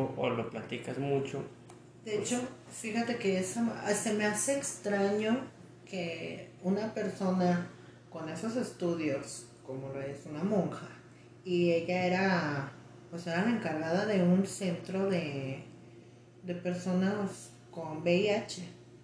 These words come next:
Speaker 2: Ah, era un lugar en el que también apoyábamos nosotros, que yo iba y daba servicio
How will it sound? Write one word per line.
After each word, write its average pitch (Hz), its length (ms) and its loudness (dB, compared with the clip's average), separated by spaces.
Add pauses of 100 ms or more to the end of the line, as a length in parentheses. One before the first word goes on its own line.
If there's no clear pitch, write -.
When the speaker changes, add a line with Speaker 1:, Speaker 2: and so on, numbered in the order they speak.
(680)
Speaker 2:
Ah, 165 380 -4
era 175 140 4
un 185 120 6
lugar 190 260 8
en 196 120 6
el 185 160 4
que 175 100 -2
también 151 400 0
apoyábamos 151 800 -2
nosotros, 160 560 -4
que 139 200 -6
yo 139 200 2
iba 151 400 4
y 143 120 0
daba 135 240 -2
servicio 135 680 -8